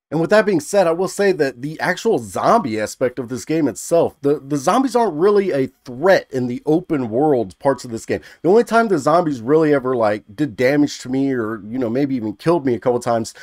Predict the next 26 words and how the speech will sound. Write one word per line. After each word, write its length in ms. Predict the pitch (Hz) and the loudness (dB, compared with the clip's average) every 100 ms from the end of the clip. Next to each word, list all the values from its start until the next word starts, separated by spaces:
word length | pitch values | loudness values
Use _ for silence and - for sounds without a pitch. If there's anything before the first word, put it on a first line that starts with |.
| - - | -20 -8
is 120 | 127 | 0
when 100 | 175 | 4
I 80 | 156 | 4
was 160 | - | 2
actually 380 | 139 151 - 160 | -2 -2 0 2
in 100 | 147 | 2
a 60 | 113 | 2
mission. 580 | 123 147 135 - 95 98 | 2 2 2 -2 -6 -6
And, 260 | 107 107 120 | -8 -10 -8
you 100 | 120 | -6
know, 140 | 113 156 | -4 -2
in 180 | 160 | 0
that 180 | 156 113 | 0 0
mission, 480 | 139 151 131 131 120 | 2 2 0 -4 -4
there 100 | 113 | -4
was 180 | 113 117 | -6 -10
just 200 | 117 - | -14 -12
swarms 420 | 151 156 143 117 | -4 0 0 -4
of 60 | 113 | -4
zombies 640 | 127 120 110 110 107 98 | 0 0 -2 -6 -12 -10
and 100 | 127 | -8
you 60 | |
have 120 | 135 - | -8 -8
to 60 | |
get 140 | 117 127 | -8 -6
away 440 | 110 117 113 104 | -2 -2 0 -4